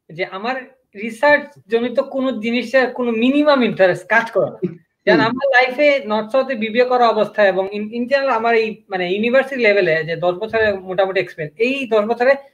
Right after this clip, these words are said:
Speaker 1: দুইটা research করার মতো আমার experience ছিল, এই দুইটাতে আমার কোনো interest, minimum interest কাজ করে নাই। So, আমার মতো যাদের রিসার্চে, মানে, thesis বেস রিসার্চে ইন্টারেস্ট নাই, তাদের জন্য পিএইচডি কতটা make sense করে?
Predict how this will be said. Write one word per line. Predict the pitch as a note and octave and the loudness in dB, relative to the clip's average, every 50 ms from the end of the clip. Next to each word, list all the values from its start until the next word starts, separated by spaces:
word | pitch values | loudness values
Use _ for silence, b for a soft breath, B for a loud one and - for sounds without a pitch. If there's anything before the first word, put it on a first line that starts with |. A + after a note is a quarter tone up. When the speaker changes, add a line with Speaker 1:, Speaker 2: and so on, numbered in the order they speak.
| B B D#3 | B B -6
Speaker 1:
দুইটা | E3 G#3+ A#3+ A#3 D4 C4+ | -2 -2 2 2 2 2
research | C4 - A#3+ A#3+ A#3+ - | 2 2 0 0 0 2
করার | A#3+ A3+ A3 G#3+ | 0 2 2 2
মতো | G#3 G#3 | 2 2
আমার | G3+ G3 G3 | 2 2 2
experience | F3+ - - - G#3 F#3 C#3+ | 0 -2 -2 -4 -4 -2 -2
ছিল, | D3 D#3 | -2 -2
এই | E3 E3 | -4 -2
দুইটাতে | E3+ G#3 A3 G#3+ C4+ C4 B3+ | -4 -4 0 0 2 2 2
আমার | A#3 A3+ G#3 | 0 -2 -2
কোনো | G#3+ - B3 B3+ B3 | -4 -2 -2 -2 0
interest, | A3 G3+ - F#3 E3 - _ _ _ _ _ _ _ _ - | -2 -2 -2 -4 -4 -6 _ _ _ _ _ _ _ _ -10
minimum | A#3+ A3+ A#3+ C4+ D4 C#4+ D4+ D#4 D#4+ D#4+ D4+ | -4 0 2 4 4 4 4 6 6 6 4
interest | C#4 B3+ - A#3 G#3 - | 4 4 2 0 0 0
কাজ | G#3+ G3 - - | 0 0 0 0
করে | - F#3 D3+ C3+ | 0 0 0 0
নাই। | B2+ A#2+ - _ b b b b b b b b b b b - | -2 -8 -16 _ b b b b b b b b b b b 0
So, | A#3+ | 0
আমার | - F#3 G#3+ B3+ C#4+ D4+ | 2 2 2 4 4 4
মতো | D4+ D#4 D#4 D#4 | 4 4 2 2
যাদের | B3 C4 B3 B3 C4 C4+ C4 B3 | 2 2 4 4 4 2 2 0
রিসার্চে, | B3+ A#3+ - B3+ A3 G3+ A#3 A#3+ A#3 - D#4+ D#4 - - - - F3 E3+ F3 - - - _ _ - | -4 -6 -8 -8 -6 -4 -4 -4 0 4 4 4 4 2 -2 -4 -4 -4 -6 -6 -12 -20 _ _ -8
মানে, | G3 F#3+ F#3+ F3+ F3+ F3 - - - | -4 -4 -2 -2 -2 -4 -6 -8 -8
thesis | A#3 A#3 - D4 C#4 C4 | -10 -8 -8 -8 -8 -4
বেস | A#3 C4 B3+ A#3+ | -2 -2 -2 -2
রিসার্চে | A3+ G#3+ G#3 - A#3 A3+ A3+ - A3 | -2 -4 -4 -2 -2 -2 -2 -4 -6
ইন্টারেস্ট | A3 A3 G#3+ G#3+ - A#3+ A#3+ A#3+ - | -6 -6 -6 -4 -4 -4 -4 -4 -6
নাই, | D3+ B2+ B2 - | -10 -10 -8 -6
তাদের | - G3+ G3+ B3 B3 | -4 -2 0 0 0
জন্য | A#3+ B3 B3 B3 B3 | 0 0 -2 -2 -2
পিএইচডি | B3 - A3 G#3+ A3 A3+ A3 F#3+ F#3 - A3+ A3+ G#3+ - | -4 -6 -4 -2 -2 0 -2 -2 -4 -8 -10 -6 -2 -2
কতটা | G3+ G3+ G3+ - G#3 F#3 | -2 -2 -2 0 0 0
make | F3 E3+ F#3+ G3 G3+ - | 2 0 -2 -2 -4 -4
sense | - G#3+ G3 D#3 - | -4 -4 -4 -4 -6
করে? | - C3 - | -12 -16 -16